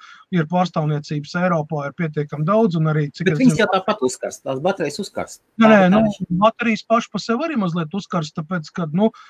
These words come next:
Speaker 1: draugi mīļie, tas ir smart telefons, kur, uh, kuram
Speaker 2: Kaut kāds spēlīts spēlē, tad tā vālē, ka, nu, tikai.
Speaker 1: Nu, jā, tur jau tā lieta, un viņam jau arī bišķī tēt nost. Nu, jebkur baterija karsīs. Nekarsīs baterija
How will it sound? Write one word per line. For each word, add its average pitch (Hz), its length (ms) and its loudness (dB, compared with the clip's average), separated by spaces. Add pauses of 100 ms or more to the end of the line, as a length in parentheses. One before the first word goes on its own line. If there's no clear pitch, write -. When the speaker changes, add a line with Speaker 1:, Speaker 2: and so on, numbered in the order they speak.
(280)
Speaker 1:
draugi 175 320 0
mīļie, 202 320 0
tas - 180 -8
ir 160 140 -4
smart 180 420 -2
telefons, 180 640 -4
kur, 185 180 -4
uh, 165 380 0
kuram 170 260 0
Speaker 2:
Kaut 156 140 -2
kāds - 160 -14
spēlīts 220 560 2
spēlē, 135 460 4
tad 92 200 -10
tā 101 140 2 (160)
vālē, 131 420 0
ka, 92 140 -10
nu, 127 120 -4
tikai. - 500 -12
Speaker 1:
Nu, 175 120 0
jā, 190 240 0
tur 220 140 2
jau 190 100 2
tā 180 160 -4
lieta, 202 320 -2
un 170 80 -2
viņam 160 240 -2
jau 175 140 0 (240)
arī 240 160 -2
bišķī 170 380 -4
tēt 165 260 -2
nost. 165 340 -4
Nu, 180 380 -2
jebkur 175 340 -4
baterija 180 460 -4
karsīs. 151 560 -8 (600)
Nekarsīs 214 500 0
baterija 233 340 0